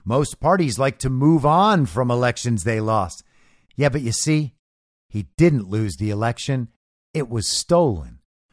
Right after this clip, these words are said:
which is why we will never move on. Never. Never. And there's not a single candidate who will get maga support at all without addressing the twenty twenty election.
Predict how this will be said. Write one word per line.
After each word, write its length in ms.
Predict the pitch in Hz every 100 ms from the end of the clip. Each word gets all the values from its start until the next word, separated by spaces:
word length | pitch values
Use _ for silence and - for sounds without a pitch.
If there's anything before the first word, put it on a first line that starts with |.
| -
which 180 | 135 147
is 140 | 110
why 240 | 139 156
we 160 | 147 143
will 180 | 131 131
never 500 | 131 131 151 123 110
move 340 | 95 104 92
on. 300 | 107 85 62 _ _ _ -
Never. 680 | 107 123 135 135 85 65 - _ _ _ _ _
Never. 680 | 87 90 113 117 110 - - _ _ _ _ _ -
And 160 | 127
there's 260 | 131 123 107
not 200 | 123 123
a 80 | 92
single 600 | - - 143 175 180 180
candidate 800 | - 185 196 190 123 98 90 107 _ _
who 180 | - 147
will 240 | 139 139
get 440 | 113 131 190 - 90
maga 380 | 110 135 165 185
support 640 | - 185 - 180 120 - _ _ _ -
at 260 | 131 214 226
all 500 | 240 233 92 - _ _ _ _ _ _ _ _ -
without 500 | 127 131 156 220 -
addressing 640 | - 170 151 226 - 156 139
the 100 | 147
twenty 320 | - 156 160
twenty 320 | - 156 160
election. 500 | 156 170 190 - -